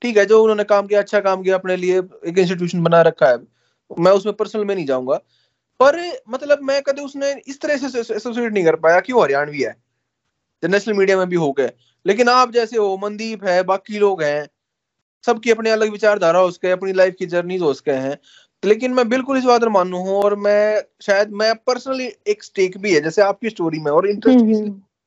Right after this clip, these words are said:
Speaker 1: शायद मेरा डेवलप भी हुआ, क्योंकि आपकी सक्सेस स्टोरी कितना, कितना मन अपनी सक्सेस स्टोरी लग है।
Speaker 2: हम्म।
Speaker 1: अरे, ऐसे लोग जो हैं मेरे जैसे बैकग्राउंड के, वे आगे निकलने लग रहे हैं, और मैं, I can relate to you, you can relate to me,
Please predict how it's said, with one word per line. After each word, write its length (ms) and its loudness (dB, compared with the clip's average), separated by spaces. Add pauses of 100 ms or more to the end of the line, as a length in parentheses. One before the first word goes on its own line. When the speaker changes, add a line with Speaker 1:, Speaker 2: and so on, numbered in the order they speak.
(220)
Speaker 1:
शायद 120 4
मेरा 180 2
डेवलप 280 -4
भी 100 -12
हुआ, 200 2
क्योंकि 560 -10
आपकी 340 2
सक्सेस 260 -4
स्टोरी 260 -2
कितना, 260 -2
कितना 160 0
मन 120 -2
अपनी 260 0
सक्सेस 260 0
स्टोरी 220 0
लग 240 2
है। 200 -4 (680)
Speaker 2:
हम्म। 540 4 (220)
Speaker 1:
अरे, 120 2
ऐसे 240 -2
लोग 260 -2
जो 120 -4
हैं 220 0
मेरे 260 -2
जैसे 240 -2
बैकग्राउंड 520 0
के, 480 -6 (220)
वे 100 4
आगे 220 2
निकलने 280 -2
लग 200 0
रहे 120 -2
हैं, 80 -6
और 180 0
मैं, 260 0
I 200 0
can 160 -6
relate 300 -4 (100)
to 60 -6
you, 140 -4
you 120 -8
can 180 0
relate 380 -4
to 100 -4
me, 80 -6